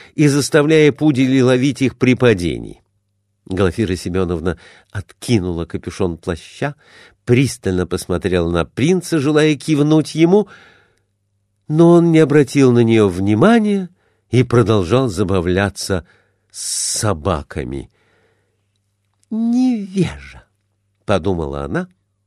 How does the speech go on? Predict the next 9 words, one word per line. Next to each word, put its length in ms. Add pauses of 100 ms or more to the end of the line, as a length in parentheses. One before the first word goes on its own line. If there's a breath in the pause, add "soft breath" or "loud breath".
(260)
и 120
тут 300
же 120
прибавила 640
мысленно: 640 (1080)
"Хорошо, 500 (720 loud breath)
что 240
хоть 260 (100)
этот-то 680